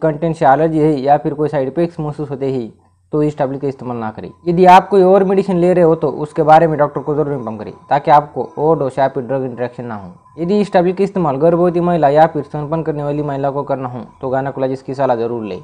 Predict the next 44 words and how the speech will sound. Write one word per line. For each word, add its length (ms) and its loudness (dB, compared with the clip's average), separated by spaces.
उसके 260 -6
बाद 240 6
इस 200 -6
टैबलेट 240 -4
का 80 -8
इस्तेमाल 300 -10
करें। 220 -14
यदि 200 2
आपको 340 6
लिवर 340 4
या 100 6
फिर 160 -2
किडनी 280 -2
से 80 -6
जुड़ी 240 -2
कोई 220 0
भी 100 0
समस्या 380 -4
हो 160 -2
तो 100 -2
इस 140 -6
टैबलेट 220 -8
का 80 -4
इस्तेमाल 340 -8
डॉक्टर 260 -4
की 120 -10
सलाह 220 -6
के 140 -8
अनुसार 280 -8
करें। 180 -14
यह 240 6
टैबलेट 320 4
लेने 220 0
से 100 0
पहले 260 2
या 140 6
फिर 180 0
बाद 260 6
में 160 -12
अल्कोहल 400 2
का 140 0
प्रयोग 240 -2
ना 140 -2
करें, 200 -12